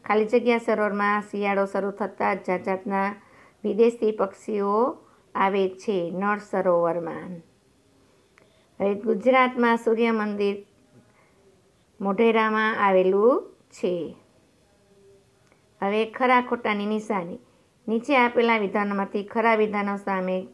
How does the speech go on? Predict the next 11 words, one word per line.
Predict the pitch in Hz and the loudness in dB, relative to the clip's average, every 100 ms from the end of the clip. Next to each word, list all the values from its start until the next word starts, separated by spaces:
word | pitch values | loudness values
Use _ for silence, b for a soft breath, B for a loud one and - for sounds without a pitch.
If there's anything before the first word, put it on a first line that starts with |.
| - | -10
રાઈટ | 185 208 214 | -6 -6 -4
અને | 190 190 190 185 - - | -4 -4 -6 -8 -14 -10
ખોટા | 208 214 202 | -4 -2 0
વિધાનો | 190 196 196 190 | 0 -2 -4 -6
ચોકડીની | - 175 - 185 185 | -6 -6 -4 -6 -4
નિશાની | 180 170 185 175 226 349 B B - | -6 -6 -6 -4 -4 -4 B B -4
કરો. | 240 202 - - _ _ _ _ _ _ _ _ _ _ _ _ _ _ _ _ _ _ _ _ b b b b b b | 0 2 -2 -6 _ _ _ _ _ _ _ _ _ _ _ _ _ _ _ _ _ _ _ _ b b b b b b
ગુજરાતનું | 233 220 254 254 254 | -2 2 2 4 0
સૌથી | 254 233 226 240 | 2 0 2 2
મોટું | 220 220 202 | 2 0 -2
બંદર | 202 208 202 214 214 220 247 | -2 -2 -2 2 4 2 -2